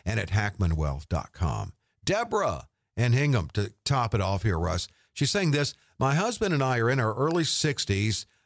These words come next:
uh, a few years from retirement. Last year, watching all of our investments go down in value was depressing. Now, I'm worried twenty twenty-three might be another rough year, and we may have to work until we're seventy. What should we do?"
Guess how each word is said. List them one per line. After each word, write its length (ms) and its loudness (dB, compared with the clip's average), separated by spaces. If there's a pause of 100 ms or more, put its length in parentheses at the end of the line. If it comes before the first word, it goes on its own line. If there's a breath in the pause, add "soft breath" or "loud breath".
uh, 220 0 (160)
a 60 -2
few 260 0
years 380 0
from 280 0
retirement. 640 0 (280 soft breath)
Last 500 -2
year, 260 2
watching 600 0
all 680 2
of 100 0
our 280 2
investments 520 0
go 220 2
down 340 2
in 140 2
value 420 2
was 160 2
depressing. 680 -2 (560)
Now, 140 2
I'm 180 -2
worried 320 2
twenty 280 0
twenty-three 560 0
might 280 2
be 140 2
another 340 2
rough 320 0
year, 300 4
and 120 4
we 100 4
may 200 2
have 240 2
to 100 0
work 260 2
until 300 0
we're 140 2
seventy. 580 0 (220 soft breath)
What 280 0
should 300 0
we 140 2
do?" 440 -2